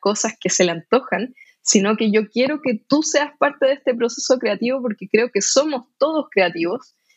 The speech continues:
y lamentablemente en la vida laboral no llegamos a experimentar tanta creatividad diaria. Entonces,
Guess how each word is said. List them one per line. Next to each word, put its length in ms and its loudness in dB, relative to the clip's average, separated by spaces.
y 520 2
lamentablemente 1160 0
en 100 2
la 120 2
vida 200 0
laboral 520 -2
no 80 -6
llegamos 440 -2
a 80 2
experimentar 880 -2
tanta 320 -2
creatividad 580 -2
diaria. 340 0
Entonces, 460 -2